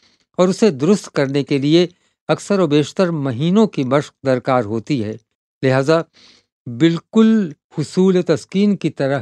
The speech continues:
ہی مایوس نہ ہوں، اسے جاری رکھیں، اس میں بہتری آنا شروع ہو جائے گی۔ حصول تسکین کے اپنے وقفے سے قبل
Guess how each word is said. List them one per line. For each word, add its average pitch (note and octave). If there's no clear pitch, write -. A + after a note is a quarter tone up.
ہی F3
مایوس C3
نہ A#2
ہوں، E3+
اسے F#3
جاری C3
رکھیں، A#2+
اس -
میں A3
بہتری F#3
آنا E3
شروع G#3
ہو B2+
جائے A2
گی۔ C3
حصول A3+
تسکین A3+
کے G#3+
اپنے F3+
وقفے E3
سے F#3
قبل D#3+